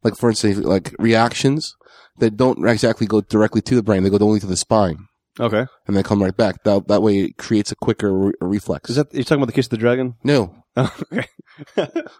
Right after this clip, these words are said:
Speaker 1: But you know how the whole body runs on electricity? There are certain connections that go for not just the brain, but also through, like, reaction time with the spine.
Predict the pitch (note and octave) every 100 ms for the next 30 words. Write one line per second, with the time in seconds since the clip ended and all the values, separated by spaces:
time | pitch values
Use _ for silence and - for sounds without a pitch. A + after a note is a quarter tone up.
0 | _ C3+ C#3 D#3 D3+ C#3 B2+ A#2 B2+ B2
1 | A#2 A2+ A2 G2+ G2+ - C3 - G2 G2+
2 | G2+ A#2+ G#2 G#2+ G#2 G#2+ G2 F#2 F#2+ G2+
3 | G#2+ A#2 - - F2+ A#2+ G#2 F#2+ F#2+ G2+
4 | G2 - G#2 G2+ G2 F#2+ F#2+ G#2 A2+ A2+
5 | G#2+ G2 F#2 - A#2 G2 E2